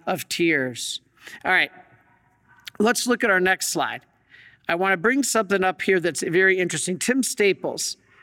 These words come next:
had a great comment, and he said this.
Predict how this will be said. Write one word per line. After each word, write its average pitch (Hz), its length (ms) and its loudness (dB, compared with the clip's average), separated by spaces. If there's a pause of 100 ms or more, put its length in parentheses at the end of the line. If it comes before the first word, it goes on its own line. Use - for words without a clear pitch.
(260)
had 190 180 -2
a 190 60 -2
great 190 440 0
comment, 147 600 -4 (640)
and 175 140 -2
he 220 180 4
said 196 320 0
this. - 420 -4